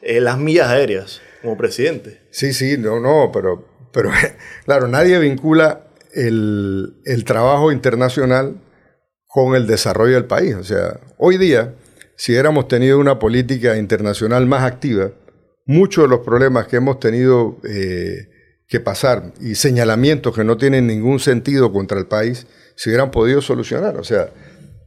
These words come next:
Speaker 2: eh, cae la inversión extranjera. O sea, lo-, los gobernantes tienen la obligación de viajar para atraer inversión, para buscar empleo, pero además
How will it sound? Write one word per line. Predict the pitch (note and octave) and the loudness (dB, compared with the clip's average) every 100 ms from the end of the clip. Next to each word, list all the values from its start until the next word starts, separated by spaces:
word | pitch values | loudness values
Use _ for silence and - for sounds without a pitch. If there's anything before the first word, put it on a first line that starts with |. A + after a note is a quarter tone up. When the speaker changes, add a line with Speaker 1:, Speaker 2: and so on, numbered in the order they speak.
| - | -18
Speaker 2:
eh, | F#2+ G2+ G2 G2 - | -14 -10 -10 -12 -4
cae | D3 E3+ | 0 2
la | D3+ | 2
inversión | B2+ A#2+ C3+ C3+ | 2 0 0 0
extranjera. | C3 A2+ G#2 A#2+ G2 F2 - - - | 0 0 0 0 -2 -4 -10 -20 -18
O | |
sea, | - - | -14 -12
lo-, | G#2 F#2+ - | -10 -12 -10
los | A#2 G2+ | -8 -6
gobernantes | F#2+ F#2 G2 G#2+ C3 B2 | -4 -4 -6 -4 -6 -4
tienen | B2 F3 D3 | -2 0 0
la | A2+ | 0
obligación | G2+ G2 F#2 G#2 G#2+ | -2 -4 -6 -4 -4
de | B2 | -2
viajar | C3+ A#2 A2+ - | -2 0 -2 -2
para | A2 F#2+ | -4 -2
atraer | F2 F#2+ G2 A#2 | -4 -4 -2 -2
inversión, | A#2 G#2+ G2+ A#2+ B2 B2 | -2 -4 -4 -6 -6 -4
para | F#2+ E2+ | -4 -4
buscar | E2+ - G#2+ | -6 -2 -2
empleo, | A2+ G2 B2+ C3 B2+ - - - _ - | -2 -2 0 0 -2 -12 -20 -20 _ -4
pero | A2+ | -2
además | A#2 D3 B2 - | 0 0 -2 -6